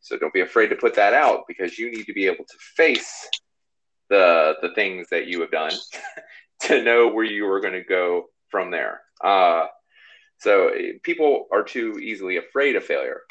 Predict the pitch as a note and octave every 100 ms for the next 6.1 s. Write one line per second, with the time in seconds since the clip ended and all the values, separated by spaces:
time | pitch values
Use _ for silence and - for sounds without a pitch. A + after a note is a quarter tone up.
0 | - - - G2+ A2 A2 - A#2+ A#2+ G#2+
1 | F#2 E2+ D#2 - F2 F2+ F2 D#2+ _ -
2 | E2+ E2 D2+ - F2+ - - - - -
3 | - - _ _ - _ - A2 B2+ -
4 | A2 G#2+ G#2+ A#2 G2 F2+ F2+ - E2 D#2
5 | _ _ _ _ - F2 F2 E2+ E2+ E2+